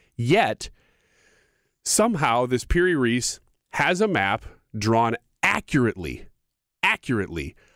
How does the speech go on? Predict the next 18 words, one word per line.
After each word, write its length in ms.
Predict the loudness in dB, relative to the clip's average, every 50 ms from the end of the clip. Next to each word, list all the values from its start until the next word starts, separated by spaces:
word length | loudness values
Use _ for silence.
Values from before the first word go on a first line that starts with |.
| _ _ _ _ 0
of 220 | 2 2 2 0
Antarctica's 640 | 0 0 0 2 2 2 2 0 0 0 -2 -2 -2
coastline 600 | 0 0 0 0 0 0 0 2 2 2 2 2
with 140 | 0 0 2
no 220 | 2 2 2 2
ice 280 | 2 0 0 -2 -4 -4
on 200 | -6 -4 -6 -8
it, 140 | -10 -14 -16 -20 _ _ _ _ _ _ _ _ _ _ _ _ _ _ _ _ _ _
which 280 | 0 0 0 0 -2 -2
predates 580 | -2 0 0 2 2 2 2 2 0 0 -4 -2
James 400 | 0 0 2 2 0 -2 -4 -2
Cook's 340 | 0 0 0 0 -2 -6
discovery 680 | -8 -4 -2 -2 -2 0 2 2 2 2 2 2 2 2
in 80 | 2 0
the 60 | 0
late 220 | 0 0 0 0 0
seventeen 500 | 0 0 0 0 -2 -4 -2 -2 0 2
hundreds. 520 | 2 0 2 2 0 0 -2 -6 -12